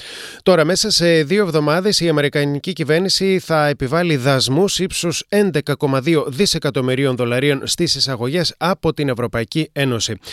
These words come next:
Αλλά και η ανάπτυξη της κινεζικής οικονομίας, Θέμη, αναμένεται να περιοριστεί περαιτέρω τους επόμενους μήνες, κάτι που θα επηρεάσει σίγουρα και την Αυστραλιανή.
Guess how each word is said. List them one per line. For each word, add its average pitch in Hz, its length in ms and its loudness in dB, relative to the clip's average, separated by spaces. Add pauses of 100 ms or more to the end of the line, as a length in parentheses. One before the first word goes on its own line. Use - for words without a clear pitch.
(340)
Αλλά 143 220 2
και 202 200 -2
η 233 180 2
ανάπτυξη 180 480 -2
της 139 160 -4
κινεζικής 131 480 -2
οικονομίας, 123 680 0
Θέμη, 175 380 0
αναμένεται 151 540 0
να 143 100 0
περιοριστεί 127 840 0
περαιτέρω 151 680 0 (160)
τους - 280 -2
επόμενους 123 600 0
μήνες, 170 360 0
κάτι 190 360 -2
που 160 200 -8
θα 151 120 -4
επηρεάσει 127 840 -2
σίγουρα 196 680 2
και 196 280 -2
την 175 240 -2
Αυστραλιανή. 117 760 -2